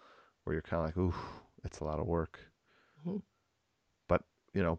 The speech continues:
Speaker 1: press through as you can, or, or give yourself grace, and it's okay to have that lull. But then I hope, you know, you get back in there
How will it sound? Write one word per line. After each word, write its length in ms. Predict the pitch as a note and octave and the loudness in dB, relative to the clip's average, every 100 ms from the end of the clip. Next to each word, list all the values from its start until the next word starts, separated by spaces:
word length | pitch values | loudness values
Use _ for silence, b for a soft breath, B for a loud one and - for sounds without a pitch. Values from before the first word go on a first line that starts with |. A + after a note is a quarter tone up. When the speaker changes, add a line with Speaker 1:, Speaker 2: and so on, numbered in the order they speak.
| - | 2
Speaker 1:
press 280 | - C3+ - | 2 2 2
through 300 | C#3 C3+ A#2 | 4 8 8
as 60 | |
you 140 | G#2 G2+ | 6 0
can, 340 | - A#2+ B2 | 6 8 8
or, 360 | - C3 E3 - | 12 12 12 12
or 180 | C3+ D#3 | 12 12
give 200 | D3+ F3 | 12 12
yourself 400 | D#3 - B2 G2 | 12 10 8 8
grace, 560 | D#3+ D#3 F#2 A2+ - - | 10 12 12 8 -2 2
and 120 | G2+ | 4
it's 160 | F#2+ F#2+ | 4 2
okay 320 | F#2 D3+ D#3 | 2 6 6
to 100 | G2 | 6
have 280 | G2+ F#2 F2 | 4 2 4
that 200 | E2 F2+ | 2 6
lull. 400 | B2+ G#2 E2 E2+ b b b b b | 6 6 4 -4 b b b b b
But 120 | - | 0
then 120 | F2+ F#2+ | 4 4
I 80 | |
hope, 260 | F#2 G2 G2+ _ - | 6 6 4 _ -8
you 140 | B2 | -2
know, 80 | F2 | 0
you 160 | F2 E2+ | 0 -2
get 220 | F#2+ F#2 | -4 -2
back 300 | D2+ F2+ - | -2 -2 -2
in 160 | G2+ C3 | -2 -2
there 320 | D2+ - | -6 -6